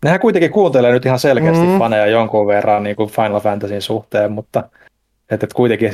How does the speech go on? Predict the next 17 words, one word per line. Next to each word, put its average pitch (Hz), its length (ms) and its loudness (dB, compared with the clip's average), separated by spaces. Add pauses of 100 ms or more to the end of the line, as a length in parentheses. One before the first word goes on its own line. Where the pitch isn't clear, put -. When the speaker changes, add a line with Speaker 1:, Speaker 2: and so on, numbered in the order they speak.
Speaker 1:
se - 240 -8
remake, 117 720 0 (460)
remake 123 540 2
on 117 140 2 (560)
oikeasti 127 460 0
juttu, 127 280 0
mitä 110 200 0
on, 110 60 0
niin 113 80 -2
kuin, 120 100 2
niin 117 140 2
pitkään 110 300 -4
toivottu 135 300 0
ja 123 40 0
nähty 117 220 0
tekee 113 380 0
sen. 110 300 -2